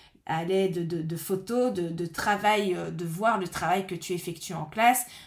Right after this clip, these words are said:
Voilà, c'est bien pour ça que les plateformes numériques dans les écoles fonctionnent de mieux en mieux.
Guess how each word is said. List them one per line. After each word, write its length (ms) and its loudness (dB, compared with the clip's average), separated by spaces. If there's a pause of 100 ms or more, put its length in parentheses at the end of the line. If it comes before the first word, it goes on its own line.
(120)
Voilà, 260 0
c'est 300 -8
bien 200 4
pour 180 -2
ça 140 2
que 120 -8
les 80 -2
plateformes 760 0 (560)
numériques 800 2
dans 260 0
les 200 2
écoles 320 -2
fonctionnent 500 -4
de 100 -4
mieux 420 -2
en 80 -2
mieux. 360 -2